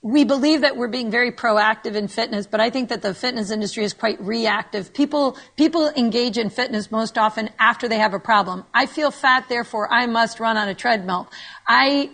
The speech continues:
wanna lose weight for my wedding. I'm gonna go get fit," right? So it's always, there's a problem that we're looking for a solution for.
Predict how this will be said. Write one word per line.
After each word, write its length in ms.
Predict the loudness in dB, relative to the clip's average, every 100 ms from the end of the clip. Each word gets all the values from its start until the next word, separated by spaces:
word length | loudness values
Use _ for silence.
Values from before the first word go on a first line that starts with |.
| -6
wanna 300 | 0 2 2
lose 320 | 0 -2 0
weight 260 | 0 0 -2
for 100 | -2
my 140 | 0
wedding. 400 | 2 2 0 -2 -2
I'm 180 | -2 0
gonna 160 | -2 -4
go 220 | -2 -4
get 320 | 0 -2 -2
fit," 340 | -6 -4 -2 -4 _
right? 320 | 0 2 0 -10 -4
So 160 | 4 4
it's 140 | 4
always, 240 | 4 4
there's 180 | 4 2
a 80 | 0
problem 680 | -2 2 4 6 4 0 -2
that 200 | -4 -4
we're 140 | -2
looking 260 | 0 -2 -2
for 220 | 0 -2
a 40 |
solution 600 | -2 -4 -2 -2 -2 -4
for. 340 | -4 2 2